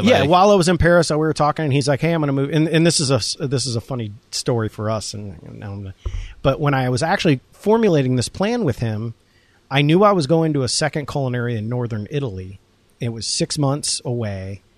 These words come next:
Speaker 1: and I needed something to do. And so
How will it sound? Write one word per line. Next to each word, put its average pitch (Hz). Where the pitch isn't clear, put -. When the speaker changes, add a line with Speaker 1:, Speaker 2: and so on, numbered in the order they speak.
Speaker 1:
and 120
I 123
needed 139
something 165
to 98
do. 101
And 113
so 131